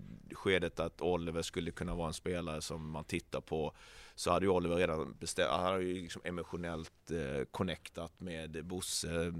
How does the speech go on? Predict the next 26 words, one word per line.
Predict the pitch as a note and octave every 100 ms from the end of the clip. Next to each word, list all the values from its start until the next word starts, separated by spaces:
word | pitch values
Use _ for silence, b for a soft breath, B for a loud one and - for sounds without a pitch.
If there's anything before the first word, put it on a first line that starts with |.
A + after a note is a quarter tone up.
| D2+ B1+ G1+ G#1 B1 A#1
och | F2+
det | F2 F2+
kan | F#2+ G2+
man | G2
ju |
förstå, | G2 F2+ E2+
Bosse | F2+ F#2+ - F2+
är |
ju, | F2+ F2 E2+ F2 F2+ F2+ b b b b -
är | F2
ju | F2 F2+ E2 E2 D#2 D#2 C#2+
charmerande, | - A2+ A2+ B2 F2+ E2 D#2 D#2+ C#2
va? | C2 B1 G2
Men, | A2 G#2+ A2
eh, | A2 G#2+ - b b b b b b
eh, | - E2 D2+ B1+
så | - F#2+
det | G#2 F#2+
liksom | G2+ F#2+ - F#2
blev | G2+ G2+ F#2+
aldrig | - F2+ F#2+ E2+ D#2+ D2+ C#2+ C#2 A#1
aktuellt, | D#2+ - - F#2 C#2+ D2+ E2+ - -
och, | D#2+ D2+ C#2 C2 C2
eh, | C2 B1 C#2+
det | B1 E2+ E2 E2+
respekterade, | E2+ - E2+ - F2+ F2 E2 E2+ D#2+ D2+ D#2